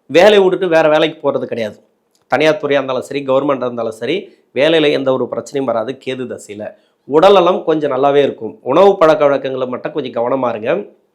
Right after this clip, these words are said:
இது வரைக்கும் மருத்துவ செலவுகள், இப்ப ஆறாம் இடத்தோட சம்பந்தப்பட்டு இருந்தா கேது உடல்நலம் பாதிச்சிருக்கும் ஜென்ம சனியில. நல்ல ஒரு முன்னேற்றங்களை தரக்கூடிய காலம் இந்த குரு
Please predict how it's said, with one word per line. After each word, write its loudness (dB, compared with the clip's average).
இது 2
வரைக்கும் 2
மருத்துவ 4
செலவுகள், 2
இப்ப -10
ஆறாம் 2
இடத்தோட -2
சம்பந்தப்பட்டு -4
இருந்தா 0
கேது 2
உடல்நலம் 4
பாதிச்சிருக்கும் -4
ஜென்ம 0
சனியில. -6
நல்ல 4
ஒரு 2
முன்னேற்றங்களை 0
தரக்கூடிய -4
காலம் -2
இந்த -4
குரு -4